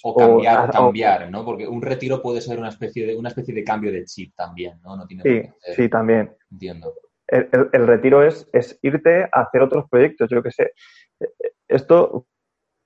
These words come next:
Speaker 2: conectando, por ejemplo, Dalí, su última etapa ni pintaba, se metía en, en cosas de, de fotografías y surrealista y cosas así, con sus, sus rollos raros y, y
Speaker 1: Sí, con sus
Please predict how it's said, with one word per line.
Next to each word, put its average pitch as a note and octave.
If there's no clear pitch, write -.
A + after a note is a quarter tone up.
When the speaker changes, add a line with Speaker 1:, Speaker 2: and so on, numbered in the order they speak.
Speaker 2:
conectando, C3+
por C#3
ejemplo, C3+
Dalí, B2
su -
última C3+
etapa B2
ni C3+
pintaba, B2+
se A#2
metía A#2+
en, B2+
en B2+
cosas B2+
de, A#2
de A#2
fotografías A#2+
y B2+
surrealista A#2+
y A#2+
cosas A#2
así, C3+
con A#2+
sus, A#2
sus A#2
rollos A#2+
raros C3
y, A#2+
y A2+
Speaker 1:
Sí, B2
con A2+
sus A#2